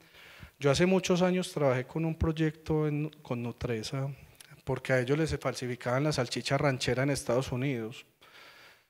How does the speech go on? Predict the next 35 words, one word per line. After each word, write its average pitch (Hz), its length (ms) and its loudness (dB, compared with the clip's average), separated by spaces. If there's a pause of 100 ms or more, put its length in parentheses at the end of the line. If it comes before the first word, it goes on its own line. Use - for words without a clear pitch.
(220)
Pues 123 160 -10
a - 20 -6
mí 131 160 -6
me 160 120 4
vinieron 139 320 6
muchas 160 280 6
cosas 160 180 6
a - 20 6
la 135 120 6
cabeza 131 360 -2
y 117 40 -10
yo, 113 100 -10 (240)
"¿y - 80 -16
quién - 220 -16
come, 127 220 -8
<laughs> - 400 0
quién 113 160 -8
come 131 220 -2
ranchera 117 380 -6
en 131 80 -2
Estados 127 280 -4
Unidos? 131 380 -4 (180)
Pues, - 180 -20 (140)
¿quién 113 160 -14
se 131 120 -8
da 135 100 -2
la 135 100 -4
tarea?". 127 320 -8
Y 143 120 -6
efectivamente 143 680 -4
sí. 151 300 -4 (540)
Entonces 180 260 2
estábamos 175 320 4
buscando 147 520 2
unos 180 320 2